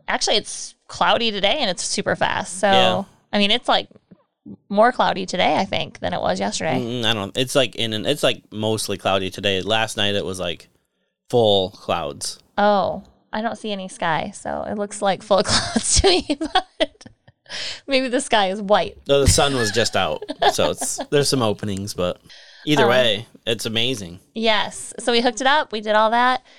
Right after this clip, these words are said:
Speaker 1: came in and started doing tests, and we were like, "Wait, what?"
Speaker 2: Yeah, we spent an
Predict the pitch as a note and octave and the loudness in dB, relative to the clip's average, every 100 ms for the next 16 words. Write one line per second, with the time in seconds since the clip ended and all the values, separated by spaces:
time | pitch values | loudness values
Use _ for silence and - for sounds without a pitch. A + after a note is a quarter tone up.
0 | _ - - A3+ A3+ A3+ A#3 - G#3+ G#3+ | _ -10 -4 0 2 2 2 -2 0 0
1 | G#3 G3+ F#3+ G3 G3+ G#3 - - F#3+ F3 | 0 -2 -4 -2 0 -2 -4 -6 -4 -4
2 | E3+ E3+ - - _ - E3 - E3+ G3+ | -2 -2 -4 -8 _ -8 -4 -2 -2 -2
3 | A#3 _ - B2+ A2 C3+ B2+ | -8 _ -2 -2 0 0 0